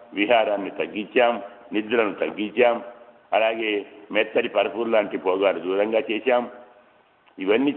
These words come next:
చేస్తే శరీరాన్ని మనం కష్టపెట్టిన వాళ్ళం అయ్యామా, సుఖాన్ని ఇచ్చిన వాళ్ళం అయ్యామా అంటే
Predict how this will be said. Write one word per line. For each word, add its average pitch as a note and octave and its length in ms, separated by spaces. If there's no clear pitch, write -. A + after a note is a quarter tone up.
చేస్తే C3 380
శరీరాన్ని C3 560
మనం A#2 340
కష్టపెట్టిన B2+ 600
వాళ్ళం A2 320
అయ్యామా, G#2+ 540
సుఖాన్ని C3 380
ఇచ్చిన A2 220
వాళ్ళం G2+ 260
అయ్యామా F#2+ 520
అంటే G2+ 520